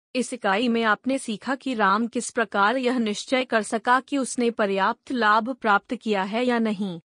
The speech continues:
उसे इतना लाभ प्राप्त हुआ है कि वह ऋण वापस करने के साथ-साथ अपना जीवनयापन भी अच्छी तरह से कर सकता है।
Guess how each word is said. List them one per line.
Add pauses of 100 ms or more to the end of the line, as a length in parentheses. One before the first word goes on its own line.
(280)
उसे
इतना
लाभ
प्राप्त
हुआ
है
कि
वह
ऋण
वापस
करने
के (400)
साथ-साथ
अपना
जीवनयापन
भी
अच्छी
तरह
से
कर
सकता
है।